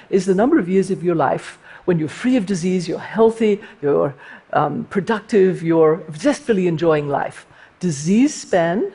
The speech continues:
the opposite of health span, is the time of your life spent feeling old and sick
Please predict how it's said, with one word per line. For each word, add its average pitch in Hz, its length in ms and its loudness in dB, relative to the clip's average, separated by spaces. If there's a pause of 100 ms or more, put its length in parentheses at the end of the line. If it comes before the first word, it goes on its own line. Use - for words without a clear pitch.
the 156 100 0
opposite 165 360 -2
of 160 80 -6
health 175 280 0
span, 139 420 -4 (240)
is 165 100 -4
the 165 80 -8
time 220 280 2
of 185 120 0
your 185 100 4
life 151 360 2 (220)
spent 175 420 -2
feeling 151 300 -4
old 185 300 4
and 135 140 -8
sick - 320 -2